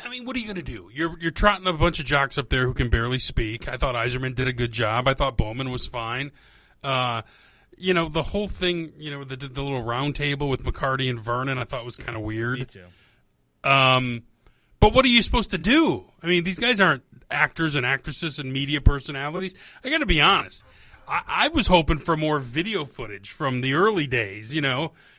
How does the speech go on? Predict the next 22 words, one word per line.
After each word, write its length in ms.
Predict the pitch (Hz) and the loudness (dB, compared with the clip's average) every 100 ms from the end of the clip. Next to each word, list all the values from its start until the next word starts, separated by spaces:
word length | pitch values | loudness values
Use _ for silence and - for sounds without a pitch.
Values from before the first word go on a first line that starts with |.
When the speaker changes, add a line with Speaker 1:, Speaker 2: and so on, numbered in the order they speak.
| _ | _
Speaker 1:
and, 160 | 160 202 202 | -6 -6 -4
and 120 | 185 185 | -2 0
all 120 | 208 | 0
we 100 | 175 | 0
got 240 | 170 180 | 0 0
was 120 | 165 147 | -2 -8
just 160 | 147 | -8
a 40 | 135 | -8
couple 380 | - 180 196 135 | -6 -4 -4 -4
of 80 | |
things. 400 | - 107 101 - _ - - - - | -4 -8 -6 -10 _ -20 -20 -20 -6
Um, 440 | 156 151 151 147 127 _ _ - | 2 6 6 4 -2 _ _ -8
I'll 120 | 170 202 | -2 0
be 160 | 208 | 2
honest. 440 | 170 196 196 - - | 2 0 -2 -10 -6
Also, 480 | 165 208 247 214 151 | -4 -2 -2 -4 -2
the 140 | 151 | -6
video 380 | 135 175 202 170 | -2 -2 0 0
they 160 | 143 131 | 0 -2
did 320 | 113 175 143 | 0 0 0
was 180 | 123 101 | -6 -8
weak. 600 | 110 165 - - - | -4 -4 -4 -12 -20